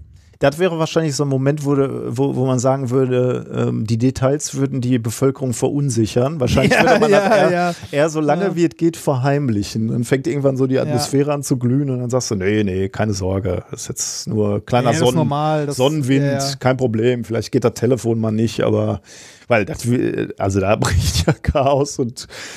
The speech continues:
Speaker 1: Sodom und Gomorra aus wahrscheinlich.
Speaker 2: Ja.
Speaker 1: Okay, du hast auch noch ein Thema, ne, für uns?
Speaker 2: Ja, äh, genau, ein letztes noch, das ist, äh, wie es immer ist, kurz, aber schön. <laughs>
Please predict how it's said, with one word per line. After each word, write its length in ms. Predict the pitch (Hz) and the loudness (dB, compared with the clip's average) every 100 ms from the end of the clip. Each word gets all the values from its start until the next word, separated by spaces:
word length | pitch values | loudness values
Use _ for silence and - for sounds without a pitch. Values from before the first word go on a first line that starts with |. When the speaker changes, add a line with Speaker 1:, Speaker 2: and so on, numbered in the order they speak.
| - - - - | -18 -20 -18 -6
Speaker 1:
Sodom 400 | 120 139 139 135 | 0 2 2 -2
und 100 | 123 | 0
Gomorra 400 | 131 131 143 110 | 0 2 0 2
aus 400 | 104 110 113 120 | 2 2 0 0
wahrscheinlich. 640 | 107 123 110 110 110 - _ _ _ _ 175 | 0 0 2 0 -2 -8 _ _ _ _ -14
Speaker 2:
Ja. 420 | 165 151 - 175 _ _ _ _ _ _ _ - - - - - - - _ _ _ - | -10 -10 -12 -20 _ _ _ _ _ _ _ -20 -20 -20 -20 -20 -20 -20 _ _ _ -4
Speaker 1:
Okay, 240 | 190 202 120 165 - - - - - | 0 0 0 -4 -10 -12 -14 -8 0
du 80 | 170 | 2
hast 80 | |
auch 100 | 170 | 2
noch 80 | 123 | 2
ein 80 | 101 | -2
Thema, 300 | 98 92 90 | -2 -2 2
ne, 160 | 143 - | 0 0
für 160 | 120 | 0
uns? 280 | 110 113 170 | 0 0 0
Speaker 2:
Ja, 220 | 190 147 | 0 -2
äh, 360 | - 175 170 160 | 0 4 4 2
genau, 240 | 165 160 | 0 -2
ein 180 | 147 170 | -2 -2
letztes 320 | 196 - 214 | -2 -4 -4
noch, 160 | 208 190 | -2 -2
das 180 | 170 - | -4 -6
ist, 220 | 147 - | -12 -10
äh, 60 | 143 | -8
wie 1040 | 147 143 143 147 151 - - 190 143 160 | -6 -6 -6 -8 -10 -10 -10 -10 -8 -8
es 120 | - | -4
immer 260 | 202 220 190 | 0 2 0
ist, 260 | 175 - | -4 -10
kurz, 320 | - 277 403 156 | -4 -2 0 -4
aber 120 | 143 | -6
schön. 360 | - 151 226 | -4 -4 -4
<laughs> 60 | - | -6